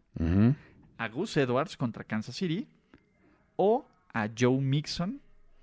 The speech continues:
Speaker 2: contra los Chargers.
Speaker 1: Mm,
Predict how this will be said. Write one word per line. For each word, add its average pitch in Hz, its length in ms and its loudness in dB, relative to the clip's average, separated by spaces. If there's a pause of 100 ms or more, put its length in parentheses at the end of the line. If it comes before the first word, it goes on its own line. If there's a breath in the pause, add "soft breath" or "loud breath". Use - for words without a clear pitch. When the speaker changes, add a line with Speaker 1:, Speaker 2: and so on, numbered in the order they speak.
Speaker 2:
contra 127 600 -2
los 113 340 -6
Chargers. - 640 -10
Speaker 1:
Mm, 127 640 4